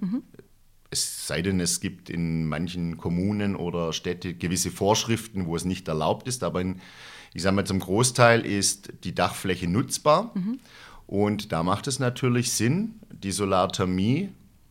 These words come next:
Speaker 2: oder Solarthermieanlagen, solarthermische Anlagen eben auf dem Dach zu platzieren.
Speaker 1: Es gibt echt immer noch Gemeinden, die es verbieten.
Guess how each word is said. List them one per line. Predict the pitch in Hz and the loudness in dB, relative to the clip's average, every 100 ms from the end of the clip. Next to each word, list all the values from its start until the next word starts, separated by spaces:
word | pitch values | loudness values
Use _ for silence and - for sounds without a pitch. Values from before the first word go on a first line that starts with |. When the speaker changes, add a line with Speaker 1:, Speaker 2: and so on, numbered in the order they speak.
| - - - | -20 -20 -20
Speaker 2:
oder | - - | -12 -8
Solarthermieanlagen, | - 80 80 80 - - 82 82 80 - 87 151 151 143 156 175 175 | -4 0 0 0 -2 -4 -2 -2 -4 0 2 6 6 6 4 0 -6
solarthermische | - 87 80 - 92 120 131 139 | -6 -2 -2 0 -4 -2 -4 -4
Anlagen | 123 127 120 123 127 127 - - - | -2 0 0 0 -4 -12 -16 -20 -4
eben | 87 92 113 | 0 0 0
auf | 82 85 | 0 -2
dem | 113 | -2
Dach | - - | -2 -6
zu | - - | -10 -6
platzieren. | 104 101 - 69 67 - - | -4 -4 -4 -6 -8 -16 -10
Speaker 1:
Es | 196 | -4
gibt | 233 226 | -4 -4
echt | 277 - | -6 -2
immer | 285 | -2
noch | 285 - | -2 -4
Gemeinden, | 254 220 254 - | -4 -4 -4 -4
die | 240 240 | -4 -4
es | - | -4
verbieten. | - 170 165 - 320 | -6 -6 -8 -8 -6